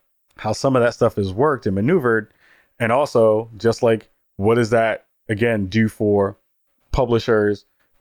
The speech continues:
uh, the consumer, and other folks who are in that space, because Sony has had this huge, huge lead this console generation. So I, I, I'm,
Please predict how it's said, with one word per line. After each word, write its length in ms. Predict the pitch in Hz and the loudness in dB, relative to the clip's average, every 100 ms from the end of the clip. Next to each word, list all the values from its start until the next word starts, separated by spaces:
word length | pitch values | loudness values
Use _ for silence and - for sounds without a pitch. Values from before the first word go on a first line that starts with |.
| - | -6
uh, 180 | 101 92 | -2 -2
the 80 | |
consumer, 800 | 98 98 - 143 127 110 104 98 _ _ _ _ | -4 -6 -2 0 2 2 0 -4 _ _ _ _
and 280 | 117 113 104 - | -4 -2 -4 -2
other 220 | 117 113 | 0 0
folks 320 | - 104 - | 2 0 0
who 100 | 107 | -2
are 60 | 98 | 0
in 100 | 101 | -2
that 160 | 95 | -4
space, 220 | - 101 | -4 -4
because 480 | 101 101 131 117 107 | -4 -4 0 0 0
Sony 260 | - 110 101 | -2 -2 0
has 160 | 101 | -2
had 200 | 113 101 | -2 -2
this 140 | 95 - | -4 -12
huge, 720 | - - 123 117 101 - _ _ _ _ _ _ _ _ | -16 -8 -2 -2 -4 -8 _ _ _ _ _ _ _ _
huge 560 | - - 160 170 123 113 | -12 -4 0 0 0 0
lead 500 | 135 135 113 101 101 _ _ _ _ | 2 2 0 -4 -8 _ _ _ _
this 300 | 110 104 127 | -8 -2 -2
console 340 | - 127 110 110 | -2 -4 0 0
generation. 560 | 104 101 98 95 87 - _ _ _ _ | 0 0 0 -4 -12 -18 _ _ _ _
So 500 | - 143 131 123 120 _ _ _ _ _ _ _ | 0 2 2 0 -4 _ _ _ _ _ _ _
I, 240 | - 139 - | -6 -6 -4
I, 240 | 131 131 - | -4 -4 -2
I'm, 320 | 135 131 131 | -2 0 0